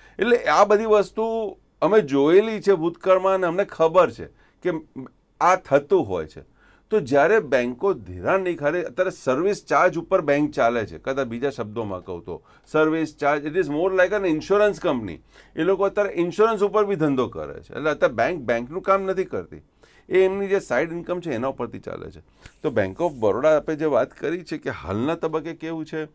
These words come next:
મીન્સ તમે એકસો બે માં લીધું છે તો તમારી પાસે કોઈ ઓલ્ટરનેટિવ નથી. હું તમને બસ સાચી વાત કહું કે તમારે હોલ્ડ કરવું જ પડશે. હવે I can't help it out. તમને ખાલી એક આશ્વાસન એ આપી શકું છું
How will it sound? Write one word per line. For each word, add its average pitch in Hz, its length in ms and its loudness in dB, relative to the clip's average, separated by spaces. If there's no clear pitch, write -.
મીન્સ 117 160 -8
તમે 113 200 -4
એકસો 110 180 -8
બે 107 160 -4
માં 117 160 -6
લીધું 95 260 -10
છે 139 140 -8
તો 139 120 -10
તમારી 113 260 -6
પાસે 139 180 -6
કોઈ 139 120 -6
ઓલ્ટરનેટિવ 127 640 -6
નથી. 85 760 -10
હું 104 100 -10
તમને 117 200 -6
બસ 113 120 -8
સાચી 107 320 -8
વાત 127 180 -4
કહું 101 200 -8
કે 135 60 -16
તમારે 117 280 -6
હોલ્ડ 107 280 -6
કરવું 107 320 -6
જ - 20 -20
પડશે. 139 360 -6
હવે 123 300 -2
I 147 60 -4
can't 170 300 -6
help 160 280 0
it - 80 -4
out. 82 160 -2
તમને 156 320 2
ખાલી 180 240 2
એક 180 100 -6
આશ્વાસન 180 600 2
એ 170 80 0
આપી 165 300 2
શકું 120 380 -4
છું 104 300 -10